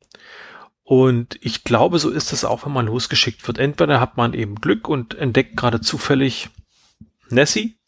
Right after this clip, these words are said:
die irgendwo rumdümpelt, oder man hat halt Pech und latscht halt bei Oma Gerda durch den Hinter-, durch den Garten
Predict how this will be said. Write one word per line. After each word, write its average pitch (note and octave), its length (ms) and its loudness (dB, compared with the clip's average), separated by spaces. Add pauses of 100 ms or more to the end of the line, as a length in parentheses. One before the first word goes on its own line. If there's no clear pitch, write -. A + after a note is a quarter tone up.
(120)
die C#3 100 -6
irgendwo D#3 300 -2
rumdümpelt, F3 540 -2 (360)
oder D3 240 4
man C#3+ 180 0
hat C3 140 0
halt B2+ 180 0
Pech - 400 -4
und C#3 240 -8 (340)
latscht B2 360 2
halt D3+ 180 -4
bei C3+ 80 -2
Oma B2+ 640 -2
Gerda C#3+ 380 0
durch C#3 160 -4
den C3 100 -4
Hinter-, D#3+ 380 0
durch C3 160 -4
den B2 100 -8
Garten A2+ 480 0